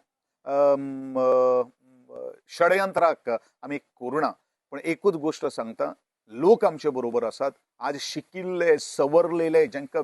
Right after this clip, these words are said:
विचारवंत जे आसात, ते एंटायर प्रियोळ मतदारसंघातल्या ह्या म्हज्या बेतके खांडोळच्या भारतीय जनता पक्षाच्या उमेदवारा भितर आसा आनी तेजो रिझल्ट जो आसा पळय न्ही, तो बावीस तारखेक तुमकां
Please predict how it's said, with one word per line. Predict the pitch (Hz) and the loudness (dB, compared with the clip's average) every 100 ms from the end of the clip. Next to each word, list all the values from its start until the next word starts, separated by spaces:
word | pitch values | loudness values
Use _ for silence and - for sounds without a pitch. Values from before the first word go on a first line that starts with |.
| 110 | -6
विचारवंत | 127 - 180 214 190 196 190 | -16 -10 -6 -2 0 -2 0
जे | 185 160 | 0 2
आसात, | 151 156 131 - _ _ | 0 0 -2 -4 _ _
ते | 143 - | -8 -4
एंटायर | 135 135 139 156 151 160 | -2 -2 -4 -2 2 2
प्रियोळ | - 127 143 147 | 0 -4 -2 -2
मतदारसंघातल्या | 123 113 131 131 - 120 107 113 - 123 147 165 _ _ _ _ | -4 -2 -4 -4 -10 -14 -10 -10 -8 -4 -2 -4 _ _ _ _
ह्या | 117 131 143 143 | 0 2 2 -2
म्हज्या | 107 113 127 | -8 -6 -4
बेतके | 113 123 - 143 | -4 -6 -8 -10
खांडोळच्या | 123 123 127 120 123 | -10 -8 -6 -4 -6
भारतीय | 92 98 143 | -6 -10 -8
जनता | 147 139 127 | -6 -6 -6
पक्षाच्या | 123 - 113 123 | -8 -12 -12 -10
उमेदवारा | 117 113 110 110 113 | -10 -10 -8 -6 -6
भितर | 107 107 104 | -8 -12 -12
आसा | - 135 | -12 -14
आनी | - 117 | -12 -12
तेजो | 117 117 | -8 -8
रिझल्ट | 104 127 156 175 165 | -8 -4 0 2 2
जो | 147 123 | 0 -2
आसा | 113 110 | -6 -10
पळय | 107 | -10
न्ही, | 104 110 _ _ _ | -16 -18 _ _ _
तो | 113 | -12
बावीस | 92 120 160 - | 0 2 2 -2
तारखेक | 139 120 117 - | -4 -4 -8 -10
तुमकां | 110 104 | -16 -12